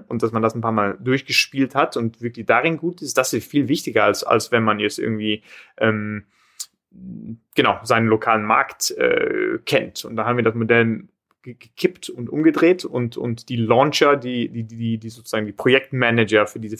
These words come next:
Market Launches, die zogen dann von, von Land zu Land sozusagen und sind dann ein paar Monate vor dem Launch schon hingekommen, um dann ein Netzwerk aufzubauen und, und um den Markt zu verstehen et cetera, aber mussten dann nicht gezwungenerweise irgendwie local sein.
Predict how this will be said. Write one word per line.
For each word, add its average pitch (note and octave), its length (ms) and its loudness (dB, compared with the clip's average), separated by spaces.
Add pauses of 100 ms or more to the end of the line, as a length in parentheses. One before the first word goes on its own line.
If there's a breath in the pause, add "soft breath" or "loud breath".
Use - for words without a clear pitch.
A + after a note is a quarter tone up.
(120)
Market A#2+ 840 -2
Launches, - 1120 -2
die B2 520 -4 (600)
zogen C3+ 400 4
dann A#2+ 180 4
von, A2+ 360 0 (300)
von B2+ 160 -6
Land A#2+ 300 2
zu - 260 -4
Land B2+ 280 2
sozusagen A2 760 0
und A#2+ 140 -6
sind A#2+ 180 -8
dann A2 380 -6 (160)
ein A#2 140 -12
paar A2+ 140 -4
Monate A2+ 360 0
vor C#3+ 160 4
dem C#3+ 80 2
Launch C3 200 4
schon B2+ 80 -4
hingekommen, C#3+ 440 2
um A#2 220 -2
dann G#2 120 2
ein G#2 40 -10
Netzwerk B2 320 0
aufzubauen A#2 580 2
und, A2+ 220 -8
und A2 180 -12
um A2+ 100 -12
den A2 120 -6
Markt C3 180 0
zu - 80 -8
verstehen B2 340 0
et A2+ 140 -4
cetera, B2+ 340 2 (260 loud breath)
aber A#2 200 4
mussten B2+ 500 0
dann A#2 200 2
nicht A2 160 -4
gezwungenerweise G#2 880 -2
irgendwie G#2 240 -8
local G#2+ 500 -2
sein. - 200 -20